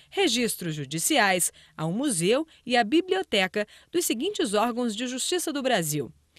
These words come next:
Supremo Tribunal Federal, Superior Tribunal de Justiça, Conselho da Justiça Federal, Tribunal Superior do Trabalho, Conselho Superior da Justiça do Trabalho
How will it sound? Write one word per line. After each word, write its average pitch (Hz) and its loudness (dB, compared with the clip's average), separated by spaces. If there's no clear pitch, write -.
Supremo 220 -2
Tribunal 151 -6
Federal, 214 2
Superior 294 0
Tribunal 190 -6
de 156 -6
Justiça, 196 0
Conselho 302 0
da 202 0
Justiça 254 0
Federal, 220 2
Tribunal 254 2
Superior 208 0
do 151 -4
Trabalho, 185 2
Conselho 302 0
Superior 262 0
da 254 -2
Justiça 254 0
do 302 -2
Trabalho 214 2